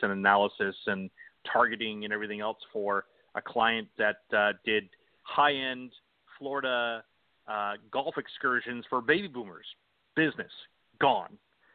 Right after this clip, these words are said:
I did another client who did, uh, high-end, uh,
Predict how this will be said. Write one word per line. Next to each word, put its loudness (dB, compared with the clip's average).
I 0
did 2
another 0
client 0
who -10
did, -4
uh, -2
high-end, -4
uh, 0